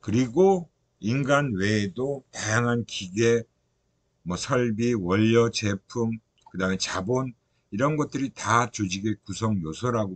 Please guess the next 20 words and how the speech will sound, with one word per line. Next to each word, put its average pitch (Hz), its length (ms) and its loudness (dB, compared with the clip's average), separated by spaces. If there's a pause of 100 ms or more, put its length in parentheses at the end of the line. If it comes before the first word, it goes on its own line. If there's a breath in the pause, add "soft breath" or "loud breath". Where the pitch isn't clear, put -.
볼 80 100 -8
수 - 160 -14
있습니다. - 400 -16 (1120)
근데 92 320 -2
우리가 117 400 2
이제 82 340 -2
공부를 95 540 -2
하는 87 240 -4
것은 80 380 -4
바로 92 300 -4
인간에게 107 680 0
초점이 113 460 -4
맞춰지고, 90 880 -4 (880 soft breath)
그거를 147 680 4
이제 107 140 2
매니지먼트 107 880 0
하는 98 300 -2
게 95 140 -4
바로 87 260 -6
경영이죠. 104 760 -4